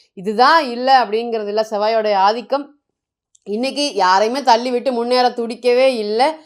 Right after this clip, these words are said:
நான் மட்டும்தான் முன்னேறணும்னு நினைக்கவே இல்ல. ஆனா இன்னைக்கு நான் எதுவுமே இல்லாம, குடும்பம் இல்லாம, சம்சாரம் இல்லாம, திருமண வாழ்க்கை இல்லாம, அடுத்தவனையும் வளர்த்தி விட்டுட்டு எல்லாத்தையும் ஓரமா நின்னு வேடிக்கை பார்க்கக்கூடிய சூழ்நிலைகள் தான்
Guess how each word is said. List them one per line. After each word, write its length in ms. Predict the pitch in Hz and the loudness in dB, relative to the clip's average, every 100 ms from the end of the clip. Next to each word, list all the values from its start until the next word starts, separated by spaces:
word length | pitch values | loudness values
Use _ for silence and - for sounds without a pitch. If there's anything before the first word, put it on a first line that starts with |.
| _ _ | _ _
நான் 300 | 180 202 240 | -2 2 2
மட்டும்தான் 480 | 247 247 254 285 254 | 2 0 2 2 2
முன்னேறணும்னு 540 | 240 254 247 247 262 | 0 0 0 0 0
நினைக்கவே 440 | 208 214 233 240 226 | 0 0 2 2 4
இல்ல. 180 | 220 | 4
ஆனா 200 | 254 208 | 2 0
இன்னைக்கு 600 | 196 185 220 226 226 262 240 | -4 -4 0 0 0 -6 -4
நான் 220 | 202 190 | -4 -2
எதுவுமே 640 | 196 202 247 233 247 247 | -2 0 -2 -2 -2 -2
இல்லாம, 540 | 202 202 202 190 208 233 _ | 0 0 0 0 -4 -4 _
குடும்பம் 340 | - 185 185 185 | -8 -6 -2 0
இல்லாம, 440 | 196 208 196 185 | 2 0 -2 -6
சம்சாரம் 540 | 190 185 196 196 185 | -6 -4 0 2 2
இல்லாம, 500 | 180 202 233 220 208 | -2 -2 0 0 -2
திருமண 380 | 202 196 196 185 | -6 -6 -6 -4
வாழ்க்கை 440 | 180 180 175 180 175 | -2 -2 -2 -6 -6
இல்லாம, 540 | 190 233 220 208 220 214 _ _ - | -2 0 0 -2 -4 -6 _ _ -4
அடுத்தவனையும் 580 | 170 202 233 233 226 262 | 0 0 2 2 2 2
வளர்த்தி 360 | 226 214 220 247 | 4 2 0 -2
விட்டுட்டு 300 | 220 214 247 | -2 -2 -2
எல்லாத்தையும் 720 | 202 190 196 220 214 262 262 | 0 0 2 2 0 -2 -2
ஓரமா 360 | 208 226 247 247 | 2 2 2 0
நின்னு 260 | 220 240 226 | 0 -2 0
வேடிக்கை 480 | 208 233 247 254 | 2 2 0 -4
பார்க்கக்கூடிய 500 | 214 214 208 196 196 | -4 -4 -4 -6 -6
சூழ்நிலைகள் 720 | 190 220 226 220 208 190 190 | -6 -4 -2 -2 -2 -2 -4
தான் 220 | 180 247 | -2 -4